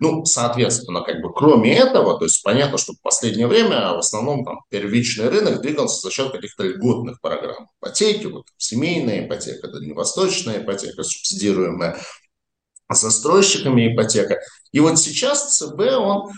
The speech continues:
э, дает риторику о том, что он, э, собирается эти программы ужесточать или сворачивать, в общем, как бы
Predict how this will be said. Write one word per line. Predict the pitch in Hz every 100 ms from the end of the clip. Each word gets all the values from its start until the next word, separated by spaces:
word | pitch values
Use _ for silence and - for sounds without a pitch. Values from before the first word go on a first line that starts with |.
| - _
э, | - 98 135 -
дает | 139 202 -
риторику | 156 156 214 208 -
о | 139 131
том, | 240 233
что | - - - 151 143 135 127
он, | 151 190 190
э, | 170 156 143
собирается | 123 117 147 170 160 147
эти | 123 -
программы | 127 127 147 143 127
ужесточать | 123 120 - 120 - 131 131
или | 135 110
сворачивать, | - 117 147 190 - 127 107
в | 113
общем, | 117 123
как | 120 117 -
бы | 110 107 104 101 98 98